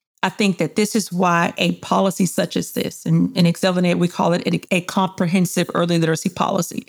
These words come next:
that a policy such as this is extremely important because it really kind of gives this roadmap to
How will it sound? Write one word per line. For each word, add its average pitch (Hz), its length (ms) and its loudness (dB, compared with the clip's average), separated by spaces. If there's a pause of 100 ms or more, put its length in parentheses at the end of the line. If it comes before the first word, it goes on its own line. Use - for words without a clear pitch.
(340)
that 185 120 0
a 175 60 0
policy 190 440 0
such 262 420 -2
as 175 160 0
this 170 380 -2 (420)
is 196 180 -2
extremely 185 520 2
important 165 580 0
because 190 340 -2
it - 200 -2
really 208 240 4
kind 202 200 2
of 165 180 -2
gives 180 300 2
this 170 220 0
roadmap 170 840 0 (720)
to 170 580 2